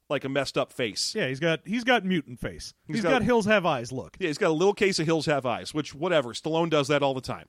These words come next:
Speaker 1: <laughs>
Speaker 2: So that gets him captured. They get released because fucking Sydow shows up out of nowhere, and he's like,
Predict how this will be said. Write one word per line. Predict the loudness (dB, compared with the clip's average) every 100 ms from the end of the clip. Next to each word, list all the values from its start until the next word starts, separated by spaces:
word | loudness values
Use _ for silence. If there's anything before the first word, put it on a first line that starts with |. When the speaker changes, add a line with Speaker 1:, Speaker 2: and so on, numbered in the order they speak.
| _
Speaker 1:
<laughs> | -10 -10 -10 -12 -10
Speaker 2:
So | -4 0 0 -2 -10 -18 _ _ _ _
that | -2 -2 -2 -6 _ -6
gets | -4 -4
him | -8
captured. | 0 2 2 2 4 4 2 0
They | -2
get | 0 -2 -2 -4
released | -4 -2 -2 -4 -6
because | -6 -2 -2 -2 -6 _ _ _ _
fucking | -8 -4 -4 -6 -10 -16 _ _ _ -14
Sydow | -4 2 4 4 4 2
shows | 2 2 4
up | 4
out | 4 2
of |
nowhere, | 2 2 2
and | 0
he's | 0
like, | 2 0